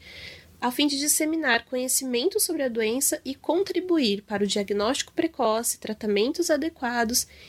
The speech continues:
e influenciar políticas públicas a favor dos pacientes.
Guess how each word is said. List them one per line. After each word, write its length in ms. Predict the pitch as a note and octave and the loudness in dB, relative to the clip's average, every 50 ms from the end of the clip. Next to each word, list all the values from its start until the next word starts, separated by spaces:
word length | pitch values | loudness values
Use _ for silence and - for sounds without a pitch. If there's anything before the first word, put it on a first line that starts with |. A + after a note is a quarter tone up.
| - - | -12 -6
e 160 | - A#3 A#3+ | -2 0 4
influenciar 840 | C#4 E4 G4+ G4+ - F#4 E4 D#4+ D#4 D#4+ - - - B3+ A3 A#3 - | 6 6 4 4 2 -2 -4 -2 -2 -2 -2 0 2 2 2 0 0
políticas 500 | - B3+ A#3+ A#3 A3+ - - - D4 - | -2 -4 -2 -2 -4 -4 -2 0 0 0
públicas 640 | - - - A#3+ B3 A#3 A#3+ B3 - - B3 B3 - - | 0 0 -2 -2 0 0 0 0 0 0 0 0 0 0
a 140 | B3+ C4+ | -2 -4
favor 420 | C#4+ - F4+ F4 D4+ B3+ A#3+ A#3+ A#3+ | -2 0 0 2 4 2 2 2 0
dos 200 | A#3 B3+ B3 - | -2 -4 -4 -4
pacientes. 680 | - B3+ B3+ - - D4 B3 E3+ D3+ - - - - | -4 -4 -4 -2 2 2 2 2 0 -2 -6 -6 -6